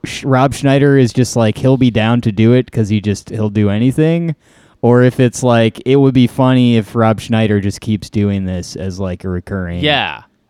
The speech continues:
Speaker 2: I,
Speaker 1: thing.
Speaker 2: I can't tell. It'll be interesting
Speaker 1: <laughs>
Speaker 2: to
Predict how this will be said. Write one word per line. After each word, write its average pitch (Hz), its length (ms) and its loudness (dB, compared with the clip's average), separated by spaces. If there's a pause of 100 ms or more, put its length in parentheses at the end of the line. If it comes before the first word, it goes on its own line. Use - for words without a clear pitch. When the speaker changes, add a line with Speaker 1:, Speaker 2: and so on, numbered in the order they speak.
(100)
Speaker 2:
I, 160 80 0
Speaker 1:
thing. 101 200 -2
Speaker 2:
I 160 80 -2
can't 208 400 -6
tell. 214 360 0
It'll 220 140 2
be 214 200 -4
interesting 247 720 -4 (380)
Speaker 1:
<laughs> - 280 -20
Speaker 2:
to 170 540 0